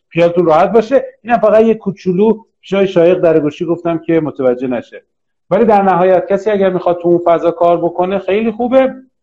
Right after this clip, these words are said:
من تو اون دوره مذاکره می‌گم، نمی‌دونم اینا رو می‌گم، اینا رو می‌گم، کاری ندارم. اما، اما بحث اصلی ما بحث قشنگی بود. آی جی تی وی رو ببینید. شخصیت محتوا رو جناب آقای سنگوری گلم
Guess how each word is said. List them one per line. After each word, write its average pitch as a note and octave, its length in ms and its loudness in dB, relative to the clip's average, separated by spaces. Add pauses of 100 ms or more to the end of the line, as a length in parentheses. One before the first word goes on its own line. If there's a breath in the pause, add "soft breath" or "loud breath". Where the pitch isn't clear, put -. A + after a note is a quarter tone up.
(320)
من G3+ 440 2
تو F#3 120 0
اون F3 200 4
دوره F3 600 2 (240 loud breath)
مذاکره A3 500 2
می‌گم، G#3 520 0
نمی‌دونم F#3+ 400 -2
اینا F3+ 200 2
رو G#3 80 -2
می‌گم، F#3+ 280 -2
اینا F#3 140 0
رو A3 60 -2
می‌گم، A#3 220 -2
کاری G#3 200 2
ندارم. C3 520 0
اما، C#3+ 480 0
اما B2 400 -2 (180)
بحث G3 340 -2
اصلی E3 380 0
ما D#3 120 -2
بحث D#3+ 300 -2
قشنگی D#3+ 480 -4
بود. A3+ 200 -2 (300 soft breath)
آی D#3 160 0
جی D#3+ 120 -4
تی E3 140 -4
وی D#3 100 -2
رو D3+ 100 0
ببینید. G#3+ 560 0 (180 soft breath)
شخصیت F3 880 -2
محتوا E3 640 2
رو D3+ 80 4
جناب C#3+ 260 0
آقای D3 420 2
سنگوری C#3 540 -2
گلم F3+ 420 2